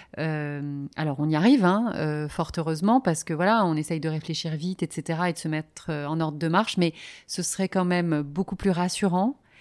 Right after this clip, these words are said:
mais je ne sais pas si c'est possible, euh, d'avoir les éléments de réflexion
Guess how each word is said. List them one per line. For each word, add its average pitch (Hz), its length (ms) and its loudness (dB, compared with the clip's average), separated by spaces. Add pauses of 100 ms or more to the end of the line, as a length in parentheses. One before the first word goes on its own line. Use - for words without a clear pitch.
(420)
mais 160 60 -6
je 165 100 -2
ne 165 60 -2
sais 180 120 0
pas 180 120 2
si 175 160 -4
c'est 170 100 -2
possible, 180 520 -4 (580)
euh, 156 200 -2
d'avoir 170 320 2
les 165 160 2
éléments 160 240 2
de 170 60 -2
réflexion 165 480 -4